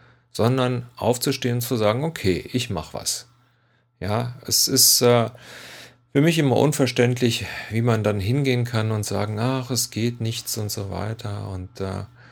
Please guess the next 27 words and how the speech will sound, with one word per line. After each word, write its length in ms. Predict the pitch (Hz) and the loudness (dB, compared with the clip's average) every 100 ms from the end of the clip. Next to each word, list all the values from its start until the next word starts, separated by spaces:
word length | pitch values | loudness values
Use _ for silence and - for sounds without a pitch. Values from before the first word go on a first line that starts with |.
| - - _ _ _ _ _ _ _ _ | -20 -20 _ _ _ _ _ _ _ _
das 240 | - - | -2 0
ist... 260 | 127 117 - | 2 2 2
Ähm, 400 | 110 110 110 107 - - _ _ _ _ _ - - - | 0 0 -2 -6 -8 -20 _ _ _ _ _ -8 -8 -6
ich 60 | - | 0
finde 180 | 165 | 4
das 100 | 147 | 4
ein 120 | 143 120 | 4 2
Problem, 640 | 127 117 117 131 135 120 | 0 4 8 8 6 4
was, 400 | 117 113 - - | 4 6 4 4
äh, 400 | 110 107 104 101 101 - | 2 2 0 -2 -6 2
häufig 440 | 107 147 - 92 | 4 4 2 -4
ist 220 | - 120 | 0 0
und 380 | 101 101 107 - - - - - | 0 -2 -4 -8 -14 -20 -20 0
es 160 | 110 | 2
verändert 440 | - 87 139 147 - | 4 4 4 2 2
die 60 | |
Menschen 440 | 110 107 120 - 117 | 0 0 0 0 0
und 80 | 104 | 0
macht 240 | 110 - | -2 0
sie 460 | - 107 104 101 101 - | 0 0 0 -2 -8 -10
einfach 580 | 101 110 - 98 95 | -6 -6 -4 -6 -6
auch, 480 | - 95 95 - - - - - _ _ | -4 -4 -4 -8 -20 -20 -20 -20 _ _
ja, 200 | 95 104 | -2 -2
griesgrämig. 1160 | - - 120 - - - - 78 - - - - | -2 -4 0 -2 -4 -10 -10 -12 -10 -12 -14 -12
Ich 100 | - | -6
habe 160 | 127 | 0
also 400 | 135 120 113 107 | 2 4 2 2